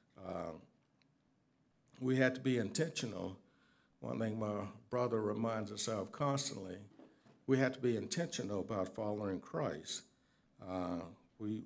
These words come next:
we must be intentional about spending time with God. Jesus set that example before us. He spent time in his, uh, with his Father. He spent time with the Word. He knew the Scriptures.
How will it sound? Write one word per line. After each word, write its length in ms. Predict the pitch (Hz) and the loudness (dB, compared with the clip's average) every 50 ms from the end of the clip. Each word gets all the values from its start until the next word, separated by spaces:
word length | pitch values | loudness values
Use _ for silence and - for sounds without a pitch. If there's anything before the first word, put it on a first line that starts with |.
| - | -2
we 100 | 107 113 | 0 2
must 300 | 113 123 113 107 110 - | 4 4 4 2 2 0
be 120 | 131 120 113 | 0 0 2
intentional 760 | 110 101 92 - 143 135 139 - 127 113 110 104 101 101 | 2 0 2 2 2 0 0 0 -2 0 0 0 0 0
about 260 | 95 104 113 104 98 - | 0 0 0 0 2 0
spending 380 | - - 120 113 110 104 95 | 0 0 0 -2 0 -2 -4
time 500 | - - 117 110 107 107 104 104 98 95 | -4 -2 -2 0 0 0 0 0 0 -2
with 200 | 98 98 - - | -4 -6 -10 -8
God. 460 | - 113 113 113 110 95 85 82 85 - - - _ - - - - _ _ _ | -2 0 2 4 4 2 0 -2 -4 -8 -12 -20 _ -20 -20 -20 -20 _ _ _
Jesus 440 | - - 110 110 110 107 107 101 - | -6 -4 -2 -2 -2 -2 0 0 2
set 200 | - 107 98 - | 2 2 0 0
that 120 | 113 104 | -2 -2
example 540 | 101 92 95 - 113 110 104 98 - 110 101 - | -2 -2 -2 -2 -2 0 0 -2 -4 -6 -8 -8
before 520 | - - - - 151 139 139 139 101 95 90 90 | -8 -10 -4 0 0 0 0 0 0 -2 -2 -2
us. 140 | - - - | -2 -4 -4
He 140 | 104 101 95 | -4 -4 -4
spent 320 | - - - 113 101 - | -4 -2 -2 -6 -8 -6
time 280 | - 113 107 101 101 104 | -4 -2 0 0 0 0
in 100 | 98 95 | 0 -2
his, 140 | 92 82 104 110 - _ _ _ - 101 | -4 -8 -12 -16 -20 _ _ _ -10 -6
uh, 240 | 98 92 90 87 90 92 - - | -4 -2 -2 -2 -4 -6 -10 -10
with 200 | 120 104 92 - | -4 -4 -4 -4
his 120 | - 92 - | -6 -12 -10
Father. 440 | - - 147 143 139 123 101 95 90 | -6 -2 0 2 2 2 2 0 -2
He 120 | 92 92 | -2 -2
spent 300 | - - - 117 92 - | -2 -2 -2 -2 -4 -2
time 340 | - 110 107 107 104 101 101 | -2 -2 -2 -2 -2 -4 -6
with 120 | 104 - | -8 -12
the 80 | - 101 | -14 -12
Word. 420 | 98 113 123 123 117 98 98 98 | -6 -2 0 2 2 2 0 0
He 80 | 107 101 | -4 -6
knew 260 | 92 104 107 107 107 | -8 -6 -6 -6 -6
the 120 | - 92 | -8 -8
Scriptures. 680 | - - - - 156 147 135 - - 85 82 85 - - | -14 -12 -4 -2 -2 -2 -2 -6 -12 -14 -14 -14 -18 -20